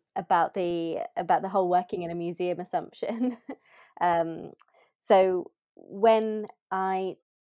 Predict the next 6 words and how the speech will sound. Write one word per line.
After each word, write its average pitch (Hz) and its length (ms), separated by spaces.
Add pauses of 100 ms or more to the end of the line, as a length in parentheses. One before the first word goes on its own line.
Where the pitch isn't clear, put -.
(360)
<laughs> 240 280
when 247 300
I 262 120
told 233 360
my, 196 440 (380)
um, 175 460